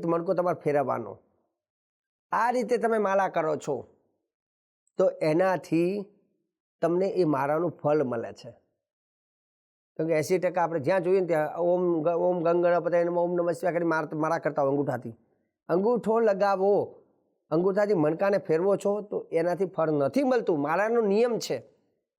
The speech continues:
કહ્યું તે પ્રમાણે છેલ્લી બે આંગળી અંગૂઠાને ભેગો કરો અને એની વચ્ચોવચ માળા રાખો અને પછી મધ્યમાં આંગળીથી એક એક મણકો ફેરવો અને તમારે જે મંત્ર હોય મંત્ર બોલે રાખો. આ રીતે માળા કરવી જોઈએ.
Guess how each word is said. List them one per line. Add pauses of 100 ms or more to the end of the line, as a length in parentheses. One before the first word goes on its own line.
(1000)
કહ્યું
તે
પ્રમાણે
છેલ્લી
બે
આંગળી
અંગૂઠાને
ભેગો
કરો (560)
અને
એની
વચ્ચોવચ
માળા
રાખો (420)
અને
પછી (240)
મધ્યમાં
આંગળીથી
એક
એક
મણકો
ફેરવો
અને
તમારે
જે
મંત્ર
હોય
મંત્ર
બોલે
રાખો. (400)
આ
રીતે
માળા
કરવી
જોઈએ.